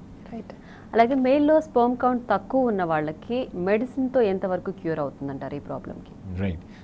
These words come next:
Speaker 2: So, తక్కువ మేల్, ఆ, స్పెర్మ్ కౌంట్స్‌కి ఆలిగోజోస్పెర్మియా అంటారు. And, ఆ, ఈ ఆలిగోజోస్పెర్మియాని మళ్ళీ కారణాలు ఎవాల్యుయేట్ చేసుకోవాలి.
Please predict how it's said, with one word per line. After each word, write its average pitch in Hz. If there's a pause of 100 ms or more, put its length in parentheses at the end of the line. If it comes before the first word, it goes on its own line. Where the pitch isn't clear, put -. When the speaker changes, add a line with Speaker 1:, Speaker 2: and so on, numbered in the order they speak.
(180)
Speaker 2:
So, 135 (180)
తక్కువ 160
మేల్, 127
ఆ, 104
స్పెర్మ్ 113
కౌంట్స్‌కి 107
ఆలిగోజోస్పెర్మియా 104
అంటారు. 85 (640)
And, 104
ఆ, 104
ఈ 120
ఆలిగోజోస్పెర్మియాని 123 (280)
మళ్ళీ 117
కారణాలు 110
ఎవాల్యుయేట్ 98
చేసుకోవాలి. 85